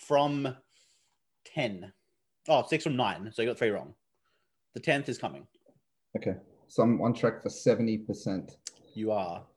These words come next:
Speaker 2: Ooh, come on,
Speaker 1: You
Speaker 2: baby.
Speaker 1: are.
Speaker 2: Give me a good one.
Speaker 1: Question number ten.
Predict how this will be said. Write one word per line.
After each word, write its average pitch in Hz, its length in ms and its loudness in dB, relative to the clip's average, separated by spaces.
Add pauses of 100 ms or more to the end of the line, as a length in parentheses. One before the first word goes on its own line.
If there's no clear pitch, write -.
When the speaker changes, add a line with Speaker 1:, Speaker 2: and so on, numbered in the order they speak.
(200)
Speaker 2:
Ooh, 123 440 0 (600)
come 120 200 2
on, 95 60 2
Speaker 1:
You 87 60 0
Speaker 2:
baby. 90 200 6
Speaker 1:
are. - 20 -6
Speaker 2:
Give 143 160 8
me 139 140 12
a 120 40 8
good 113 200 4
one. 92 220 -2 (1300)
Speaker 1:
Question 170 560 4 (100)
number 123 200 -2
ten. 90 340 0